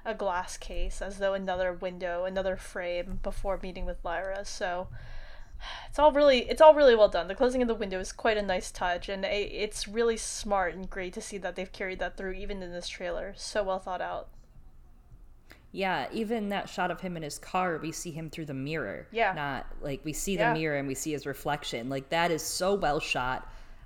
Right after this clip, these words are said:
Speaker 2: Uh, and I imagine he's gonna get a good swan song to go out on. I bet that scene with him and Marisa is gonna be killer.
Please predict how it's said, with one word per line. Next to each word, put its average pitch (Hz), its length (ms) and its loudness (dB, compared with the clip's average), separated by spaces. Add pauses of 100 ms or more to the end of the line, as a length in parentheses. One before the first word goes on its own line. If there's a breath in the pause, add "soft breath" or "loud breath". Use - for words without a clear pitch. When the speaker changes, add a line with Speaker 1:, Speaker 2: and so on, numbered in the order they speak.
Speaker 2:
Uh, - 40 -6
and 139 280 0
I 147 40 0
imagine 190 480 0
he's 170 220 -4
gonna - 180 -8
get 143 140 -2
a 143 60 -4
good 139 180 -6
swan 139 400 -2
song 131 340 -4
to 131 60 -8
go 139 160 -4
out 131 200 0
on. 131 180 -2
I 139 80 -2
bet 139 240 -4
that 151 180 0
scene 147 280 -6
with 139 160 -4
him 143 200 -4
and 139 140 -4
Marisa 131 540 -4
is 127 120 -4
gonna 127 200 -6
be 127 100 -8
killer. 123 500 -4